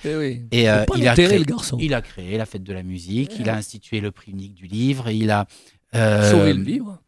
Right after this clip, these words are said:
Speaker 2: euh, voilà, il a,
Speaker 1: Mm.
Speaker 2: euh, bah, c'est la pyramide du Louvre, euh, bah, c'est sous lui qu'elle a été inaugurée, les, les colonnes de Buren,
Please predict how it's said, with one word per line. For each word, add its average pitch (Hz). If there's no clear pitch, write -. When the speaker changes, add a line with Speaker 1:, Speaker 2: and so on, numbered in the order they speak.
Speaker 2:
euh, 90
voilà, 113
il 110
a, 98
Speaker 1:
Mm. 139
Speaker 2:
euh, 95
bah, 90
c'est -
la 92
pyramide 98
du 98
Louvre, 101
euh, 95
bah, 92
c'est 92
sous 80
lui 95
qu'elle 87
a 90
été 87
inaugurée, 92
les, 107
les 98
colonnes 92
de 90
Buren, 104